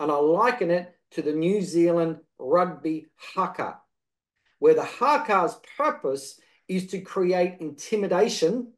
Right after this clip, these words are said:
to, to invoke fear, because we know when fear is involved, you're, you're glued, your mind can't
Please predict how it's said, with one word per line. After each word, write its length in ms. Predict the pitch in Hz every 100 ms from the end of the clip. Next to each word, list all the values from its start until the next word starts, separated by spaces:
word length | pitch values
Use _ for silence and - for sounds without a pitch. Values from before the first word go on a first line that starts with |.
| _ _ _ _ _ _ -
to, 280 | 175 175 - - 165
to 160 | 170
invoke 560 | 151 139 117 165 208 -
fear, 560 | - 185 165 233 240 - _ _ _ -
because 340 | 147 175 147
we 400 | 139 131 180 294
know 200 | 247 175
when 220 | 160 156
fear 500 | 143 - - 208 294
is 140 | 269 190
involved, 640 | 185 139 147 151 170 170 - _ _ _ _
you're, 320 | 127 170 170
you're 140 | 151 147
glued, 500 | 131 170 190 190 143
your 140 | 139
mind 520 | 143 160 175 190 180
can't 200 | - 131